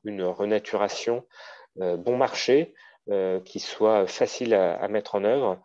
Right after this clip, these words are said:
Et donc, au-delà de la question technique, euh, la question du modèle économique sous-jacent, euh, reste posée. Voilà, je, j'en dirai pas plus parce que ce sont des éléments de diagnostic qui ont déjà été abordés largement dans tout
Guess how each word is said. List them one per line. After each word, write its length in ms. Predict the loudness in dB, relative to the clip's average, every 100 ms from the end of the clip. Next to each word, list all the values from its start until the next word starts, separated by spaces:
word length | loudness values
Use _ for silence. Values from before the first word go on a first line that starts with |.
| -16 -20 _ -6
Et 240 | -4 -2
donc, 260 | -4 -4 0
au-delà 200 | 4 4
de 60 |
la 80 | 4
question 320 | 0 -6 -10
technique, 480 | -4 -4 -2 -8 -4
euh, 320 | -2 -2 -2
la 160 | -4 -4
question 300 | -4 -6 -6
du 80 | -4
modèle 260 | 0 0
économique 640 | 0 -2 -6 -6 -6 -8 -10
sous-jacent, 560 | -6 -4 -4 -2 -4 -8 -20 -12 -6
euh, 100 | -4
reste 360 | -4 -4 -6
posée. 340 | -4 -4 -4 -8 _ _ -18 -14 -16 -18 _ 4
Voilà, 240 | 6 6
je, 120 | 6
j'en 120 | 4 4
dirai 220 | 4 6
pas 120 | 4
plus 360 | 2 -2 -2 -2
parce 240 | -4 -2
que 100 | -4
ce 140 | -2
sont 80 | -2
des 160 | 0 2
éléments 220 | 2 4
de 40 |
diagnostic 480 | 4 2 0 -6 -8
qui 60 | -6
ont 40 |
déjà 220 | 0 2
été 140 | 2 2
abordés 320 | 0 -2 -2
largement 380 | -2 -2 -6 -6
dans 120 |
tout 100 | -8